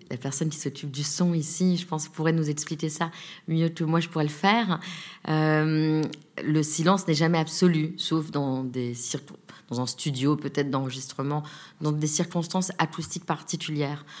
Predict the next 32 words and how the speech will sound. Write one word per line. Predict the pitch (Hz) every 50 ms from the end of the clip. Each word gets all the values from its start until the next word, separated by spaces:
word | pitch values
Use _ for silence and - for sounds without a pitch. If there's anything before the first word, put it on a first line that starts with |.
| - - - -
Un | 147 151
silence, | 147 - - 165 180 208 226 220
ça | - 165
peut | - 170
être | 170 170 -
un | 160
silence | 151 - - - 165 165 185 190 180 -
complice, | - - 202 208 202 - 196 208 202 208 - - - - - - - - - - -
un | 143
silence | 135 - - 165 160 165 175 160
de | 151 160
connivence. | 160 - 170 175 190 220 185 180 165 170 190 190 - - - - - - - _
C'est, | - - - 139 139 139
euh, | 139 135 135
quelqu'un | 131 131 151 139 - - 170 170
dit | 156 165 160
quelque | - 160 147 - 156
chose, | 151 - - 185 190 214 240 254 247 - - - - - - - _ -
et | -
puis | - -
deux | 147 135 180 170
personnes | 180 170 165 165 190 185 180
se | 175 -
regardent | 160 156 156 151 175 180 190 190 185 - - -
et | - 156
se | - - 165
taisent. | 160 - 175 175 208 254 269 208 156 147 - - - - - - - - _ _ -
Ils | - 151
partagent | - 190 180 175 - 214 214 196
le | 196 185
même | 185 180 185
silence, | 185 - - 190 180 180 185 220 277 294 - - - -